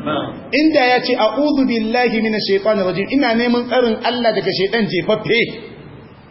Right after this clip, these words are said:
Speaker 2: la zahaba anhu ma yajid, da abin da yake ji dinnan ya tafi, inji manzon Allah. Ina fata mun fahimta.
Speaker 1: Mm.
Speaker 2: Qalu lahu, sai sahabbai suka ce mai, mutanen da suke tare da shi, "Ta'awwaz billahi minash shaitanir rajim", ka nemi tsarin Allah daga shaitan jefaffe.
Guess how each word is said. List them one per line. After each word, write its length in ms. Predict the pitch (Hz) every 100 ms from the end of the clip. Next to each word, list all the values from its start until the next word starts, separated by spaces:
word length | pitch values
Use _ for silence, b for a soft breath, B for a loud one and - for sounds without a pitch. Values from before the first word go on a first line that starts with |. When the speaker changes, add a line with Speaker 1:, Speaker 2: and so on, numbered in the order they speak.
| - - - 143
Speaker 2:
la 120 | 170
zahaba 440 | 165 160 202 180 170
anhu 280 | 196 175 175
ma 120 | 160
yajid, 280 | 151 160 139
da 100 | 156 156
abin 160 | 160 214
da 80 | 190
yake 140 | 170
ji 120 | 156 180
dinnan 180 | 170 151
ya 100 | 175
tafi, 160 | 139
inji 160 | 139 139
manzon 240 | 127 117
Allah. 220 | 113 101 - - - 120 113 107 101 - - -
Ina 180 | 226 262
fata 180 | 233 233
mun 120 | 233
fahimta. 300 | 208 196 165
Speaker 1:
Mm. 400 | - 139 131 123 131 - - - - - - - - - - - - - B B -
Speaker 2:
Qalu 360 | 285 294 285
lahu, 220 | 269 220
sai 180 | 220 277 269
sahabbai 340 | 226 214 254
suka 220 | 254 262 214
ce 120 | 226
mai, 100 | 220
mutanen 260 | 254 233 214
da 60 |
suke 160 | 208 220
tare 160 | 190 196
da 100 | 180
shi, 120 | 135 131 - - - - - - - - - - - - - - - -
"Ta'awwaz 460 | 240 302 330 294 240 233
billahi 420 | 226 233 240 220
minash 220 | 214 196
shaitanir 320 | 185 202 196
rajim", 200 | 175 175 165
ka 100 | 196
nemi 200 | 233 277
tsarin 240 | 302 294 262
Allah 200 | 262 247
daga 160 | 214 202
shaitan 280 | 220 240 175
jefaffe. 380 | 165 170 175